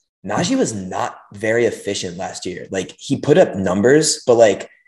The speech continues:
he touched the ball, like, thirty times a game, and, like, any starting running back that touches the ball thirty times a game is gonna put up numbers. Like, it, it was a volume play that got him to those numbers. So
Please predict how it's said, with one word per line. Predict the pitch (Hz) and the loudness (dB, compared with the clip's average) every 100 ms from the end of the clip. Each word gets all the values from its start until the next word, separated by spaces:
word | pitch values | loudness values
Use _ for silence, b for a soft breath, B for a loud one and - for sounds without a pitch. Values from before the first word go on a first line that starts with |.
| b | b
he | - | -8
touched | 123 196 - | -2 0 2
the | |
ball, | 117 117 | 4 4
like, | 110 - | 4 0
thirty | - 110 120 | -4 -2 -2
times | 123 131 139 | -2 -4 -4
a | 104 | -8
game, | 90 104 104 87 87 - | -6 -4 -4 -6 -12 -8
and, | 107 | -2
like, | 101 90 - _ _ _ _ _ - | 0 -2 -8 _ _ _ _ _ 0
any | 151 190 | 2 2
starting | 143 131 120 | 2 2 4
running | 107 110 | 2 2
back | 98 95 | 2 0
that | 110 | -2
touches | 107 95 98 | -2 -4 -4
the | |
ball | 92 90 | -2 -2
thirty | - 107 104 | -2 -2 0
times | 101 98 98 | -2 -4 -4
a | |
game | 98 95 | -8 -8
is | 90 | -4
gonna | 107 92 | -4 -2
put | - | 0
up | 95 87 | 0 -2
numbers. | 95 92 87 90 - | -6 -6 -6 -8 -6
Like, | 95 90 | -4 2
it, | 113 | 4
it | 120 | 8
was | 131 143 | 8 6
a | |
volume | 107 104 110 98 | 6 6 6 2
play | 92 98 | -2 -2
that | 95 90 | -2 -4
got | 90 92 | -6 -6
him | 104 | -8
to | 113 | -6
those | 127 135 | -4 -2
numbers. | 151 156 175 170 | -4 -6 -6 -6
So | - 190 | -4 -6